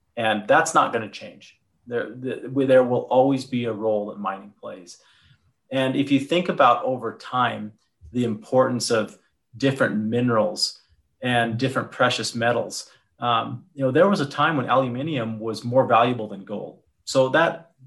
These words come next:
those things are gonna come and go, and there's things that'll be more important in some years than others. And I think, and what I hope is that as we continue to evolve as a society and we continue to solve bigger and more complex problems, you know, some of those problems which we create ourselves,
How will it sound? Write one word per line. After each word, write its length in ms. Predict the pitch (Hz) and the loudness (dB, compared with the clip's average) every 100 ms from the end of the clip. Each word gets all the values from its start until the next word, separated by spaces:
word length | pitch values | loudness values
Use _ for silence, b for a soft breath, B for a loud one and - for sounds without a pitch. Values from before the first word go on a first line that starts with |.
| - | -6
those 320 | 185 170 190 | 0 2 2
things 280 | - 165 160 | 0 0 0
are 80 | 151 | 0
gonna 160 | 147 139 | 0 0
come 260 | 180 135 | 0 0
and 100 | 135 | 2
go, 300 | 123 120 120 | 4 6 6
and 80 | 117 | 4
there's 200 | 120 123 | 0 -2
things 220 | 139 135 | -4 -4
that'll 140 | 135 120 | -4 -4
be 120 | 117 | -2
more 220 | 107 120 | 0 0
important 460 | 127 - 123 123 113 | 0 -2 -2 -2 -8
in 100 | 104 | -4
some 260 | 123 120 | -2 -2
years 300 | 113 117 117 | -2 -6 -8
than 140 | 117 110 | -10 -8
others. 480 | 110 104 107 - B B B B _ _ - | -6 -6 -6 -8 B B B B _ _ -4
And 240 | 131 123 | 0 2
I 160 | 135 151 | 2 2
think, 400 | 180 160 - - _ _ _ _ _ _ | -2 -4 -6 -18 _ _ _ _ _ _
and 140 | 127 131 | 0 4
what 120 | 117 | 4
I 100 | 107 | 4
hope 440 | - 170 127 - | 2 2 2 -2
is 120 | 110 | -4
that 100 | 113 | -4
as 100 | 107 | -2
we 120 | 110 113 | -4 -4
continue 420 | 131 117 139 139 | -6 -2 -2 -2
to 180 | 127 107 | -2 -2
evolve 720 | 101 101 127 160 - - _ _ | 4 6 6 4 -2 -16 _ _
as 160 | 117 110 | -6 -6
a 20 | |
society 840 | - 104 - 107 117 139 170 170 - _ _ _ _ _ - | -8 -8 0 2 2 0 -4 -6 -14 _ _ _ _ _ -4
and 160 | 131 | 0
we 100 | 131 | 0
continue 360 | - 117 139 143 | -2 0 2 2
to 80 | 117 | 2
solve 480 | 135 123 117 - _ _ _ _ | 4 4 4 -2 _ _ _ _
bigger 300 | 135 143 151 | 2 4 4
and 80 | 123 | 4
more 180 | 120 127 | 2 2
complex 540 | - 120 123 117 110 | 2 0 0 -4 -4
problems, 720 | - 117 113 147 165 180 - - | -4 2 2 2 -4 -8 -10 -6
you 80 | 110 | -6
know, 80 | |
some 220 | 101 139 139 | 0 4 4
of 100 | 117 | 2
those 100 | - | 0
problems 340 | 110 120 127 | 0 0 -4
which 220 | 113 - | -12 -10
we 100 | 110 | -12
create 300 | 104 135 117 | -6 -2 0
ourselves, 800 | 104 - - 139 107 120 - - | 0 2 2 2 2 -4 -10 -16